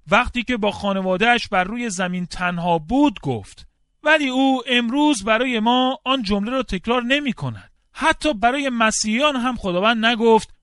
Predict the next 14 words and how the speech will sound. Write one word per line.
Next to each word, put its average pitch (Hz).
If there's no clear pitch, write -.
و 208
این 269
نشان 247
می‌دهد 240
که 247
بسیاری 269
از -
کتاب 240
مقدس 180
آگاهی 170
ندارند. 202
به 139
همین 190
دلیل 196